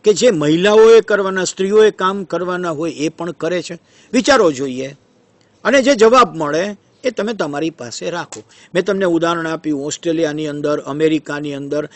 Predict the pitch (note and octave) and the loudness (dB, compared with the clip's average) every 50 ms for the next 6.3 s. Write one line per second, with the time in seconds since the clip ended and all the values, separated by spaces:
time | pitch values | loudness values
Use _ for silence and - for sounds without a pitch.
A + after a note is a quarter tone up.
0 | - - - - F#3 G3+ G3+ A3+ C4+ C#4+ D4 A3 E3 D3 G3 G#3 G3+ F#3 D3 E3+ | -20 -14 -4 0 2 2 2 2 2 2 2 2 2 2 2 2 2 2 0 -2
1 | E3 - G3+ F3+ D#3+ C3 D#3 D#3+ D3+ D3 D3 D3+ D3 D3+ F3 - _ _ _ _ | 0 2 4 4 4 4 4 4 4 6 6 6 4 2 -2 -10 _ _ _ _
2 | _ _ _ _ _ _ _ _ _ _ _ _ - E3 E3 E3 E3 D#3+ F3+ G3+ | _ _ _ _ _ _ _ _ _ _ _ _ -2 0 2 2 2 2 2 2
3 | G3 C#3+ C3+ B2+ A#2 B2+ C#3+ E3 G#3+ G#3 D3+ - C3 - - B2 A#2+ G2+ - - | 2 2 0 -6 -4 -2 0 0 0 0 -2 -4 -10 -10 -10 -12 -12 -12 -12 -14
4 | - A2+ G2+ - - - _ _ _ _ - _ _ _ - G#3+ B3+ D4 D#4 A#3 | -16 -14 -16 -18 -20 -20 _ _ _ _ -20 _ _ _ 0 0 2 2 2 0
5 | G3 A3 A#3 B3 C#4 - _ - _ - - - - D4+ E4 D4+ A3+ E3+ D3+ C#3 | 2 2 2 2 2 -2 _ -20 _ -16 -12 -6 -2 2 4 4 4 4 2 -4
6 | B2+ - - A#2 A#2 A2+ | -10 -12 -14 -16 -16 -16